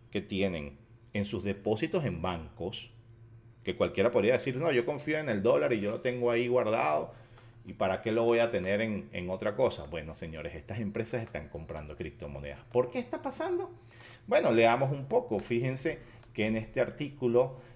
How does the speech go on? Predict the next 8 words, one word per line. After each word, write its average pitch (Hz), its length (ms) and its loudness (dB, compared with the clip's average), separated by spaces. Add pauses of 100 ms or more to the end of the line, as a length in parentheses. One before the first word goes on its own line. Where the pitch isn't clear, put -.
de 151 200 -2
Cointelegraph 139 680 0
en 127 100 -2
español 143 640 0
nos 101 280 -4
dan 110 320 2
un 123 200 -2
detalle 120 720 0